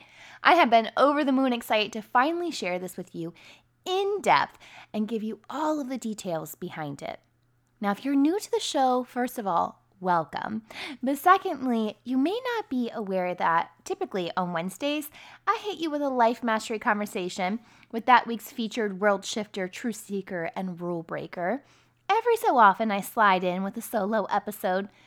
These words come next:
typically after I've had my own personal aha moment or when I need to share something with you. Today is a little bit of both, and you'll see why shortly. This episode is brought to you by Spiritually Seeking.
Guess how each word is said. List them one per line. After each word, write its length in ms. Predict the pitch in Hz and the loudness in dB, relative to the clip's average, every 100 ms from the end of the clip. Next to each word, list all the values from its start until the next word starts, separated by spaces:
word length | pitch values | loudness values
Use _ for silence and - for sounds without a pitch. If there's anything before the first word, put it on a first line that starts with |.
| _ _ _ | _ _ _
typically 520 | - 381 320 339 339 | -4 -2 -2 -2 2
after 320 | 302 254 269 240 | 6 4 4 4
I've 160 | 226 | 4
had 220 | 220 220 | 4 0
my 200 | 208 185 - | 2 -2 0
own 280 | 226 226 233 | 2 2 2
personal 480 | 247 233 220 190 - | 0 -2 -4 -6 2
aha 480 | 170 165 - 294 294 | 2 2 2 2 4
moment 480 | 285 277 277 262 - - - - - | 2 2 0 -2 -4 -14 -20 -20 -6
or 240 | - 359 339 | 4 6 6
when 140 | 269 | 4
I 60 | 226 | 0
need 180 | 196 | -2
to 80 | 190 | -6
share 340 | 180 - 254 240 | -8 -2 0 0
something 420 | 226 226 214 214 | -2 -2 -4 -4
with 220 | 202 - | -4 -6
you. 380 | 214 202 196 190 _ _ _ _ | -4 0 0 -2 _ _ _ _
Today 640 | - 392 302 240 220 214 214 _ _ - | -6 -4 2 4 4 0 -8 _ _ -6
is 140 | 294 | -2
a 40 | |
little 220 | 240 208 180 | 0 2 0
bit 160 | 175 | 0
of 80 | 165 | -2
both, 320 | 139 73 - _ _ _ _ | -2 -4 -8 _ _ _ _
and 160 | 226 220 | 2 2
you'll 100 | 214 | 2
see 200 | 226 220 | -2 -4
why 200 | 165 156 | -2 -2
shortly. 540 | - 139 - - 202 - _ _ _ | -4 -8 -8 -10 -12 -14 _ _ _
This 280 | - 190 240 - | -6 -4 0 2
episode 520 | - 233 285 349 320 | 2 2 2 2 0
is 140 | 226 | -6
brought 260 | - 165 - | 0 0 0
to 100 | 240 | -4
you 60 | 240 | -2
by 140 | 277 | -2
Spiritually 500 | 302 - 151 - 208 | -2 -8 -10 -8 -8
Seeking. 480 | - 294 - 208 | -6 -8 -6 -8